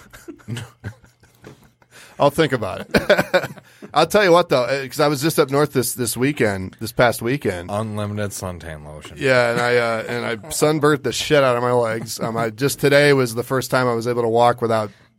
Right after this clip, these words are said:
Speaker 1: in, without pain, like, where I was, it, it was bad. Um, but I was thinking to myself, and this would go for that too. If I could figure out a way to make a living up there, I would fucking do it. Like, that would be,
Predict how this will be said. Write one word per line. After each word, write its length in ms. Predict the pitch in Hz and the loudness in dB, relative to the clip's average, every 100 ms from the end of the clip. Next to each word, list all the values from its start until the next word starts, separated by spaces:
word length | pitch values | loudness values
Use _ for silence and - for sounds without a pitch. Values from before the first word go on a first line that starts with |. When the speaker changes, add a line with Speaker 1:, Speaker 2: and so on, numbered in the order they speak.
| - | -8
Speaker 1:
in, 240 | 123 117 113 | -6 -6 -6
without 460 | 117 117 117 101 - | -2 0 0 -2 -2
pain, 500 | 123 117 95 92 - | -2 -2 -4 -8 -6
like, 280 | 95 92 101 | -4 -2 -2
where 140 | 98 | 0
I 20 | |
was, 340 | 95 95 - - | 0 -2 -6 -8
it, 160 | 92 110 | -12 -6
it 120 | 110 | -4
was 160 | 110 101 | -4 -2
bad. 380 | 107 107 98 - - - _ - | -2 0 -2 -6 -18 -20 _ -6
Um, 440 | 110 104 101 95 - _ _ _ _ _ _ _ - | -2 -2 -2 -6 -12 _ _ _ _ _ _ _ -4
but 320 | 147 165 151 _ _ - | 2 4 2 _ _ -6
I 120 | 143 | 0
was 180 | 143 - | 0 0
thinking 220 | 208 202 | 0 0
to 60 | 156 | 0
myself, 440 | 131 - 127 127 | 0 2 0 0
and 160 | 131 143 | -4 -4
this 140 | 151 | -6
would 100 | 143 | -2
go 160 | 139 139 | 0 0
for 160 | 131 | 0
that 260 | 139 170 - | 0 0 -2
too. 320 | 160 156 - _ _ _ | -6 -4 -6 _ _ _
If 160 | 135 156 | -8 -2
I 100 | 175 | -2
could 160 | 185 - | -2 -2
figure 240 | 190 175 | 0 2
out 160 | 170 156 | 4 4
a 60 | |
way 260 | 139 165 160 | 4 2 0
to 140 | - | -2
make 160 | 143 151 | -2 -2
a 60 | 110 | -4
living 400 | 120 147 175 175 | -2 -2 -2 -4
up 160 | 165 | 0
there, 360 | 165 170 180 - | 2 2 2 2
I 100 | 135 | 2
would 300 | 165 160 117 - | 2 0 -4 -10
fucking 440 | - 143 135 120 | 0 0 0 -4
do 220 | 110 131 | 2 2
it. 160 | 95 95 | 2 -2
Like, 240 | 110 113 | -4 -4
that 180 | - 127 | 0 0
would 160 | 139 127 | 0 0
be, 380 | 127 123 113 | 0 0 -2